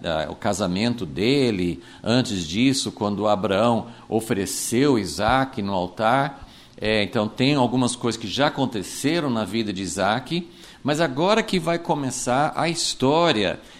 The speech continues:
de Isaque, e, na verdade, quem vai aparecer mais é o filho de Isaque, Jacó. Então, vamos orar, vamos pedir que, é, mais uma vez, possamos ter a graça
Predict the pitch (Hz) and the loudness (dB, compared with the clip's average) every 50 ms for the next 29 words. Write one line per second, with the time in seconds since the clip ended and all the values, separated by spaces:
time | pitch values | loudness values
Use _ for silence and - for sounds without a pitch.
0 | - - 101 95 127 196 214 185 131 98 110 123 123 131 139 170 170 - - 220 | -14 -10 -4 -2 0 0 2 0 0 2 2 4 4 4 4 2 0 -2 -2 0
1 | 247 381 359 - - - - 165 175 190 208 214 214 190 170 196 196 147 123 131 | 2 2 2 0 -2 -4 -2 -2 0 2 2 2 2 2 2 2 2 2 4 4
2 | 131 135 143 143 160 151 - - 156 151 160 160 135 110 127 131 127 123 127 135 | 4 4 2 0 -4 -8 -6 -4 -4 -2 -2 -2 -2 0 0 0 0 0 0 0
3 | 123 123 135 131 - 156 170 185 151 131 127 135 147 175 180 - - - - - | -2 -2 -2 -4 -4 -4 -4 -2 0 0 0 2 0 0 -2 -4 -8 -14 -20 -20
4 | - - - - 123 135 139 135 139 - - 214 233 247 214 170 131 131 139 131 | -20 -20 -6 0 2 2 2 2 -2 -4 -4 -2 0 0 0 0 0 0 0 0
5 | - 101 107 110 117 123 135 135 - - 151 170 185 - - - - - - - | 0 2 2 4 4 2 2 0 -2 -2 -2 0 -2 -2 -6 -14 -20 -20 -20 -14
6 | - 90 107 139 151 - - - 98 76 67 - - - - - - - - - | -8 -2 0 0 0 0 0 0 0 0 -2 -6 -12 -20 -20 -20 -20 -20 -20 -20
7 | - - - - - - - 113 123 123 123 131 131 135 131 107 110 104 98 98 | -20 -20 -20 -20 -10 -4 0 0 0 2 2 2 2 2 2 2 0 0 0 2
8 | 107 113 117 120 110 113 110 113 110 - - 120 98 85 92 101 101 95 - - | 2 2 2 2 2 0 0 -2 -2 -2 -2 -2 -2 -2 -2 -2 -2 -4 -4 -2
9 | 101 95 90 90 85 76 - - - - - - - - - - 92 92 92 92 | 0 2 4 4 2 0 -2 -6 -16 -20 -20 -20 -20 -18 -10 -6 -4 -2 -2 -2
10 | 95 104 110 117 104 117 117 107 101 92 110 117 117 117 117 117 110 - 120 110 | -2 0 0 0 0 -2 -2 -2 -2 -2 -2 -2 -2 -4 -6 -8 -4 -2 -2 -2
11 | 110 110 - - - - 107 104 104 107 107 104 - - - 92 95 80 90 101 | -2 -2 -4 -6 -4 -2 0 0 0 0 -2 -6 -10 -12 -10 -8 -6 -4 -2 2
12 | 113 127 139 143 143 139 - - 147 139 139 135 | 2 4 4 2 2 -2 -2 -2 -2 -2 -2 -2